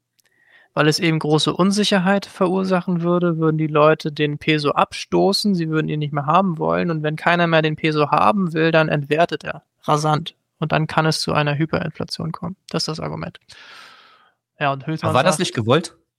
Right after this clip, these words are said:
Speaker 2: Die wollten doch die
Speaker 1: <laughs>
Speaker 2: U-S-Dollarisierung, also
Speaker 1: Ja,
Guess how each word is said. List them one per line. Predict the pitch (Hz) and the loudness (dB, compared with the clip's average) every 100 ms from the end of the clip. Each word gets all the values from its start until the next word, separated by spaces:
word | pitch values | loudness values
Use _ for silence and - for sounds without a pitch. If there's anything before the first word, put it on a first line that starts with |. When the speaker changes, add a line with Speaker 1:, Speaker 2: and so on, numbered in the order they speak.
| _ _ _ _ _ _ | _ _ _ _ _ _
Speaker 2:
Die | 117 | 2
wollten | 143 170 | 2 4
doch | 143 - | 0 2
die | 139 | 2
Speaker 1:
<laughs> | 131 | 2
Speaker 2:
U-S-Dollarisierung, | 143 151 - 131 131 127 120 160 131 104 | 0 -2 0 2 2 2 2 0 0 -2
also | 110 104 110 - _ _ _ - - _ _ _ _ _ _ - | -2 -2 -4 -6 _ _ _ -18 -18 _ _ _ _ _ _ 0
Speaker 1:
Ja, | 147 143 | 2 2